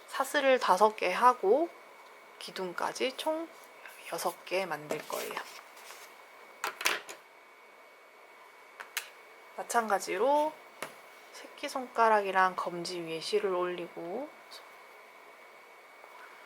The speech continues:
두 번째 손은 쫙 펴주고 일삼으로 잡아줍니다.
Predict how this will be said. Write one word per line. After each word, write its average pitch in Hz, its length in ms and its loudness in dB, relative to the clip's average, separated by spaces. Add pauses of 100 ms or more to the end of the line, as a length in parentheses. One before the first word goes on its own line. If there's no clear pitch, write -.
(1500)
두 202 100 -10
번째 196 220 4
손은 208 360 -2
쫙 214 220 0
펴주고 240 600 0
일삼으로 185 800 2
잡아줍니다. - 760 -4